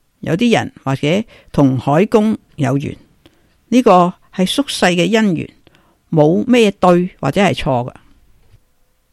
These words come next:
噉如果你話你係，呃，文殊菩薩嘅示現，噉呢，你就打亂咗眾生嘅因緣。因為你係某某菩薩呢，每一個人呢，就只好呢，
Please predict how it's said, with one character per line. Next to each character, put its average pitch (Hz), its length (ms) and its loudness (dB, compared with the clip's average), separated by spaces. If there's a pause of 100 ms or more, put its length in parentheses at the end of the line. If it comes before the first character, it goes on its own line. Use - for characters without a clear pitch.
(240)
噉 277 220 2
如 214 60 2
果 247 380 4
你 220 160 0
話 214 280 0
你 214 80 2
係， 208 400 2
呃， 185 380 4 (260)
文 190 200 4
殊 208 200 0
菩 185 200 2
薩 233 200 0
嘅 214 120 2
示 196 220 -4
現， 170 340 -2 (420)
噉 143 200 0
呢， 277 100 2 (320)
你 202 120 2
就 208 140 4
打 208 280 -2
亂 190 220 0
咗 196 200 0
眾 208 260 4
生 262 260 2
嘅 208 80 2
因 214 280 2
緣。 135 140 -6 (1900)
因 247 140 0
為 214 160 4
你 165 80 4
係 175 420 2
某 165 220 0
某 196 160 4
菩 117 280 0
薩 - 280 0
呢， 233 100 -4 (440)
每 196 280 4
一 269 80 6
個 240 120 2
人 160 240 2
呢， 262 100 0 (220)
就 175 340 2 (800)
只 196 200 0
好 175 160 6
呢， 240 120 4